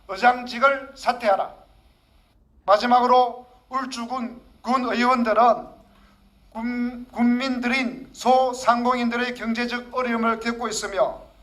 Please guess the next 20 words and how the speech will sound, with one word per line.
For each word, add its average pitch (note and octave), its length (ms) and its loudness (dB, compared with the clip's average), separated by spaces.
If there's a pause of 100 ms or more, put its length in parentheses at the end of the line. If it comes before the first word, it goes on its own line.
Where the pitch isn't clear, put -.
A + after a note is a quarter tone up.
(640)
코로나 B3+ 380 4
십구로 B3+ 800 -2
더 C#4 260 4
위축된 C4+ 800 -8
지역 C4 360 -6
경제로 A3+ 400 -4
인하여 G3+ 580 2 (320)
말할 A3+ 380 2
수 C#4+ 180 -6
없는 C#4 320 -2
고통과 B3+ 540 0
어려움을 A#3+ 560 -4
겪고 A#3+ 300 -10
있음을 A3+ 540 -6 (280)
자각하고 G#3+ 840 0 (460)
당을 D4+ 680 0
뛰어넘어 B3+ 760 -6 (420)
상생과 A#3 840 2
협치를 D4+ 520 -8
하여 F#3+ 380 -2